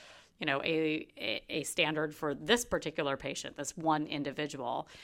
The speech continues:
And so it's kind of an interesting dynamic that, um, actually really pushes on the way we've typically thought about healthcare delivery, because we try to make the same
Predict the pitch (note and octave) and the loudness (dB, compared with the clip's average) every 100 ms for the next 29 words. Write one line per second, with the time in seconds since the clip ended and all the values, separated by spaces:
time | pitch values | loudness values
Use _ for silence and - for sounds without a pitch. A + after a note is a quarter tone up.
0 | - - _ G3 F3+ G#3+ G3+ - D#4+ D4 | -20 -20 _ -4 2 2 4 4 6 4
1 | F#3 - G3+ A#3 A3 - F3 D3+ D3 C#3 | 0 -4 -6 -4 -4 -4 -2 2 2 2
2 | D3 E3+ D#3+ C3+ B2+ - D#3+ D3 D3+ D3 | 0 0 0 -2 -2 -2 4 4 4 2
3 | - - D#3 D3 D#3 - F#3+ C4+ - A#3+ | -2 -4 0 0 0 0 0 0 -2 -2
4 | F#3 D#3+ D3 - - - _ - - - | -2 -2 -4 -8 -20 -20 _ -20 -20 -16
5 | B3 G3+ A#3+ F#3+ - - G#3 - F#3 E3 | -4 0 0 -2 -6 -6 -4 -2 -4 0
6 | D#3 D#3 D3+ D#3 D#3+ D#3+ - - D#3+ D#3+ | 0 0 2 2 2 -2 -6 -8 -8 -6
7 | E3 D3+ D3 C#3+ D3 D3 - D#3 - - | -6 -2 -2 0 0 0 -4 -10 -10 -10
8 | D3 C#3 D#3+ F#3 D#3 G2+ D#3+ - D#3 D#3 | -8 -6 -6 -4 -6 -8 -10 -8 -8 -8
9 | D3+ F3+ E3 E3 D#3 D3 C#3+ - D#3 D3+ | -8 -2 0 0 -2 -2 -2 -4 -10 -8
10 | - D#3 D3+ D3+ D3 | -6 -4 -4 -4 -4